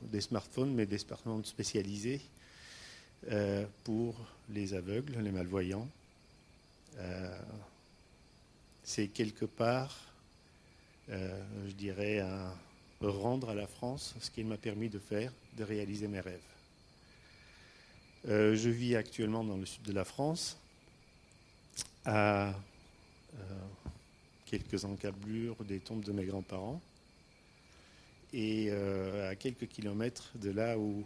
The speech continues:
ma maman a appris, euh, la langue de Molière. Enfin, je voudrais finir, euh, ma petite histoire, euh,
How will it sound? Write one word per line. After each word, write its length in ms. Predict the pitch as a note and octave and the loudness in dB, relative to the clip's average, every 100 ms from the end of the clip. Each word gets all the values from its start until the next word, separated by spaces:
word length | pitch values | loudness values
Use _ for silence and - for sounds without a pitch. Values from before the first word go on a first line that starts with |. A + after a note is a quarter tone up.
| A2+ | -4
ma 160 | G#2 G2+ | -2 0
maman 400 | G#2 G#2+ A#2 A2 | 0 0 0 0
a 40 | |
appris, 420 | G2+ - B2 D3+ - - C#3+ | -2 -4 -6 -6 -10 -14 -12
euh, 20 | G2 - - - - - - - - - - - - - - - - - | -12 -14 -20 -20 -20 -20 -20 -20 -20 -20 -20 -20 -20 -20 -20 -20 -18 -4
la 140 | C3 G#2 | 0 2
langue 180 | A2 | 2
de 80 | G#2 | 2
Molière. 540 | G2 F#2 F2 D#2 - - - - - - - - - - - - - - - - - - - - - - - - - - - | 2 2 0 -4 -8 -18 -20 -20 -20 -20 -20 -20 -20 -20 -20 -20 -20 -20 -20 -20 -20 -20 -20 -20 -20 -20 -20 -20 -20 -18 -4
Enfin, 360 | B2 A#2 D3+ D#3 | -2 2 2 2
je 40 | |
voudrais 240 | A#2+ A#2+ B2+ | 0 0 0
finir, 480 | C3 C3 D3 C3+ - - - - - | 0 2 4 2 -2 -14 -20 -16 -2
euh, 400 | A#2+ A2+ A2 G#2+ G#2 G#2+ - - - - - - - - - - - - - | 0 2 2 0 -2 -8 -14 -20 -20 -20 -20 -20 -20 -20 -20 -20 -20 -20 -8
ma 120 | G2+ | -8
petite 260 | - - - | -8 -10 -6
histoire, 680 | A2 - A2+ C3 E3 D#3+ - - - - - - - - - - - - - - D#3 | -6 -2 0 2 0 -2 -10 -20 -20 -20 -20 -20 -20 -20 -20 -20 -20 -20 -20 -12 -2
euh, 280 | G#2 G#2+ | 2 2